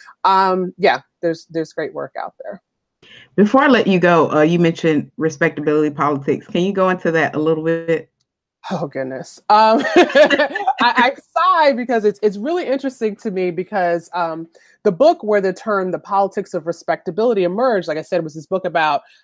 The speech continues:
Speaker 1: Black Baptist women, and it was published back in nineteen ninety-two. And so,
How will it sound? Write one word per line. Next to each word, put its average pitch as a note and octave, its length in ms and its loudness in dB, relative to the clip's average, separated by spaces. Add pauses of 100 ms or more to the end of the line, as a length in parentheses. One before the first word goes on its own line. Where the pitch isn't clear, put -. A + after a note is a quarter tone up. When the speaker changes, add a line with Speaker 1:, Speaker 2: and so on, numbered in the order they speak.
Speaker 1:
Black F3 260 2
Baptist E3 460 -4
women, A#3 380 -2
and F3+ 140 -6
it E3+ 40 -2
was F3 160 -2
published A#3+ 500 -2
back E3+ 180 -2
in E3 120 -4
nineteen E3+ 340 -8
ninety-two. D3 720 -6
And C#3+ 100 -12
so, D3+ 280 -2